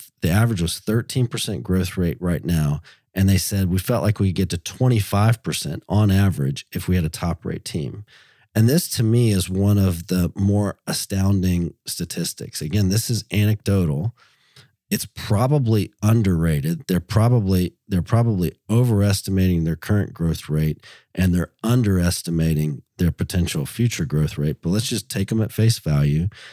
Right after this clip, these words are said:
In essence, what these business owners are saying is, "I could double my growth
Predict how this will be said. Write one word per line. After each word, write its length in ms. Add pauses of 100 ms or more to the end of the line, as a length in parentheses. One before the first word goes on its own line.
(300)
In 140
essence, 520
what 240
these 180
business 460
owners 300
are 80
saying 480 (300)
is, 200 (120)
"I 140
could 280 (100)
double 420
my 260
growth 720